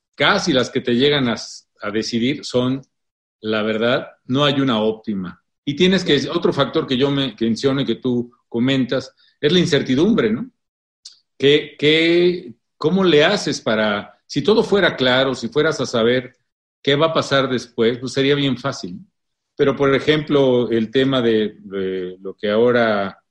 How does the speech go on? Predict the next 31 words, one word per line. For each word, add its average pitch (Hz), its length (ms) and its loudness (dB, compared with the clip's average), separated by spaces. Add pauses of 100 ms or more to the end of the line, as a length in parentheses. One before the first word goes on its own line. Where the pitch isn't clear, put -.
(280)
vivimos 123 380 0
de 104 100 0
la 104 60 -2
influenza, 127 420 -2
de 110 120 0
repente, 139 560 -2 (240)
haz 131 140 -2
de 135 80 -2
cuenta 131 280 -2
que 120 120 0
llega, 123 560 0 (400)
y 113 100 -6
lo 117 120 0
narro, 127 380 0
tu 107 140 -10
secretario 123 520 0
de 127 80 0
salud, 123 560 0
y 107 280 0
le 104 80 0
dice, 113 140 0
"Señor 156 180 -2
presidente 135 680 0
Curcio", 151 420 0 (160)
¿no? 175 360 -4 (500)
Fíjese 147 380 0
que 117 480 -2
se - 180 -8
nos 123 180 -2
han 151 120 2
muerto 143 640 0